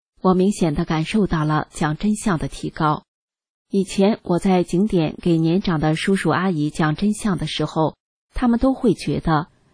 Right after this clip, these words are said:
，“你这么小姑娘懂什么历史啊，什么都没经历过。”但这次没想到自己会气场十足，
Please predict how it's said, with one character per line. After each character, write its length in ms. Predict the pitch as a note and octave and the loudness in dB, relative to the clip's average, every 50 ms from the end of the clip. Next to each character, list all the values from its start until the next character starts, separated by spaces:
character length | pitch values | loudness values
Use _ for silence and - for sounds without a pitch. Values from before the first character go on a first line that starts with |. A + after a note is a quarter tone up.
| _ _ | _ _
，“你 160 | G#3 G#3 G#3 | 2 4 4
这 140 | G3 B3 B3+ | 4 4 2
么 100 | C4 B3 | 2 2
小 220 | - - E3+ D3+ | 2 2 0 0
姑 160 | - - G3+ | 2 2 2
娘 320 | G3+ F#3+ E3+ D3 - C3+ - | 4 4 4 4 0 -2 -2
懂 180 | - F3 E3+ | 0 0 0
什 180 | E3+ - - D#3+ | 0 0 0 0
么 100 | F3+ F#3+ | 2 2
历 200 | G3 A#3+ B3 G#3 | 4 4 2 2
史 240 | - - - - D3+ | 2 -2 -6 -4 -2
啊， 220 | D3+ D#3 D#3+ F3+ _ _ _ _ _ _ | -2 -2 -4 -6 _ _ _ _ _ _
什 240 | - - - F3 | -14 -2 0 2
么 100 | F3+ G3 | 2 4
都 160 | F#3+ - A3+ A3 | 4 4 4 4
没 180 | G3 D3+ D#3 | 4 2 0
经 200 | - - G3 G#3 | -2 -2 -2 0
历 160 | G#3 G3+ D#3+ | 2 2 0
过。” 360 | C#3+ - - D#3+ D3 C3+ - _ _ _ _ _ _ _ _ _ _ _ | 0 0 0 0 0 0 -4 _ _ _ _ _ _ _ _ _ _ _
但 200 | - A3 A3 A3 | -2 0 0 2
这 180 | - C#4 C4 G3+ | 2 2 2 2
次 380 | - - - F#3 E3+ - - _ | 0 -2 2 2 2 2 2 _
没 140 | F3 F3 | 0 0
想 240 | F#3+ - F#3 D#3+ D3+ | 0 0 -2 -2 0
到 240 | - F3 E3 D#3+ D#3+ | 2 2 2 2 2
自 160 | - - G3 | 2 -2 -2
己 160 | - - D#3+ | 0 0 0
会 280 | D3+ - - F3+ E3 D3+ | 0 2 2 2 2 2
气 240 | D3 - - G#3+ F#3 | 0 -2 0 0 0
场 280 | - - - D3 D#3 | 0 -2 -4 -4 -4
十 200 | - - - E3 | -4 0 0 0
足， 340 | E3+ - - D#3 D3+ D#3+ - | -2 0 0 2 2 2 0